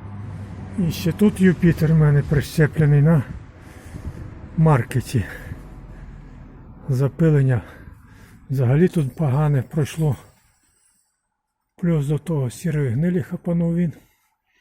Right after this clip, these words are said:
Обсипався багато. Хоча від сірої гнилі я двічі обробляв,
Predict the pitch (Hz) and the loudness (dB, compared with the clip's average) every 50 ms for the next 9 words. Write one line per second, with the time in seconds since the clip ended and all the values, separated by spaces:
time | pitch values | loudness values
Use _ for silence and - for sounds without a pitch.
0 | _ - _ _ _ _ _ _ _ _ _ _ _ _ _ _ - 160 147 - | _ -20 _ _ _ _ _ _ _ _ _ _ _ _ _ _ -10 -10 -10 -10
1 | - - 151 - - 170 180 151 - - 180 160 151 175 147 147 170 160 - 185 | -8 -8 -8 -4 -2 -4 -4 -4 -4 -6 -6 -4 -2 -2 -2 -2 -2 -2 -2 -4
2 | 156 123 - - _ _ _ - - - _ - _ _ - - - - - - | -4 -4 -6 -10 _ _ _ -20 -20 -20 _ -20 _ _ -20 -20 -20 -20 -20 -20
3 | - _ _ - 147 - - 175 160 151 147 - - - 165 156 156 135 135 156 | -20 _ _ -8 -8 -2 0 0 0 0 -2 -4 -4 -2 -2 0 0 0 0 0
4 | 156 151 151 147 143 131 127 131 156 147 - - - 143 139 131 131 135 139 135 | 2 2 2 2 0 0 -2 -2 -2 -2 -2 -2 0 0 0 0 0 0 -2 0
5 | 139 165 180 190 185 | 0 0 0 0 -2